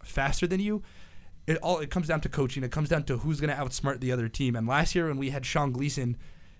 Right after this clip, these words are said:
just dialing up all sorts of plays on offense, that, that led us to success a bunch of times last year. And I think it,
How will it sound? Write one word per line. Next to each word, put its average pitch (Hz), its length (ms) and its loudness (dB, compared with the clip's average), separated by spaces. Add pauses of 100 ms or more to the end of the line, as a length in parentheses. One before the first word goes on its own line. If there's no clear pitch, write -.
(120)
just 151 200 -2
dialing 160 360 4
up 147 180 2
all 160 160 4
sorts 175 240 2
of 139 80 0
plays 147 240 2
on 117 100 -2
offense, 127 580 0 (1080)
that, 160 280 -4
that 190 180 0
led 180 100 4
us 208 80 2
to 180 120 0
success - 580 -2 (280)
a - 60 -8
bunch 139 220 2
of 151 80 -2
times 127 240 0
last 120 260 -2
year. 127 80 0
And 117 80 -2
I 113 80 0
think 131 280 0
it, 117 160 -8